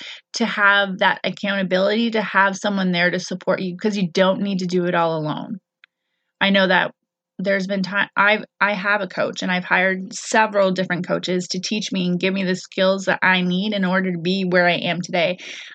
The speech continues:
I used to be like, "Oh, I'm gonna be a self-made millionaire." No one, <laughs> no one is ever a self-made millionaire. There's people that help them get there, okay? Everyone learn from other people.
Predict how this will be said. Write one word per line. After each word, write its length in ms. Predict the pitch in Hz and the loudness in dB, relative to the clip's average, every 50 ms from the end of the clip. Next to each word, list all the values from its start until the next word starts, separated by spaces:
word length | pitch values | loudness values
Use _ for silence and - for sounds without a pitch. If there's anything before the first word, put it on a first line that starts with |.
| _ - | _ 0
I 120 | 190 202 | 0 2
used 260 | 208 208 214 214 - - | 2 2 0 -2 -2 -4
to 60 | 202 | -4
be 120 | 196 185 | -2 0
like, 200 | 190 185 180 - - - | 0 0 0 0 0 0
"Oh, 160 | 226 233 233 | 0 2 4
I'm 180 | 220 220 226 226 | 4 2 2 2
gonna 220 | 233 226 226 220 | 2 2 0 0
be 200 | 208 214 208 202 | -2 -2 0 2
a 120 | 190 196 | 2 0
self-made 680 | 190 - - 226 226 220 220 - 226 214 208 208 196 190 | 0 -2 0 2 2 2 2 0 0 0 0 -2 -4 -4
millionaire." 540 | 196 196 196 196 190 185 - - - - | -4 -4 -4 -2 -2 -2 -2 -2 -2 -2
No 260 | - 196 208 214 226 240 | -2 0 0 2 2 4
one, 460 | 254 262 247 233 240 247 262 247 233 | 4 4 4 4 4 2 2 2 0
<laughs> 280 | 247 226 - - - | -2 -4 -6 -6 -6
no 280 | - 196 196 208 214 220 | -2 2 4 4 4 4
one 380 | 208 190 175 165 165 175 165 - | 4 2 2 2 0 -2 -4 -2
is 160 | - 202 190 190 | -2 0 2 2
ever 320 | 190 180 180 185 185 175 | 2 2 2 2 0 2
a 100 | - 190 | 0 -2
self-made 520 | 185 - 185 180 180 - 196 185 180 180 | -2 0 0 0 0 0 -2 -2 -2 0
millionaire. 540 | 180 180 180 175 175 175 180 185 185 185 190 | 0 0 0 0 0 0 0 0 0 0 2
There's 200 | 190 196 202 202 | 2 2 0 0
people 300 | - - 233 220 233 226 | -2 -2 -2 0 0 2
that 140 | 220 - - | 2 2 0
help 260 | - 185 170 - _ - | 0 -2 -2 -2 _ -6
them 200 | 156 160 180 - | -6 -4 -4 -4
get 180 | - - - - | -4 -4 -4 -4
there, 320 | - - - - 190 185 _ _ _ - - | -4 -2 -2 -2 -2 -6 _ _ _ -2 0
okay? 260 | 147 175 196 214 220 _ _ _ _ _ - - _ _ _ _ _ - - | 2 2 2 0 -4 _ _ _ _ _ -20 -20 _ _ _ _ _ 0 2
Everyone 880 | 214 220 208 190 233 233 226 196 196 196 190 190 190 190 185 180 180 | 2 2 2 2 2 2 4 4 4 4 6 6 4 2 2 0 0
learn 260 | 180 185 190 190 196 | 2 2 2 2 0
from 180 | 190 - 190 180 - | -2 -2 -2 0 2
other 280 | - 185 180 185 180 | 2 2 2 2 0
people. 760 | 180 180 - 196 190 - - 131 107 98 - - 196 190 196 | 0 -2 -4 -6 -2 0 2 2 2 2 0 0 -2 -4 -6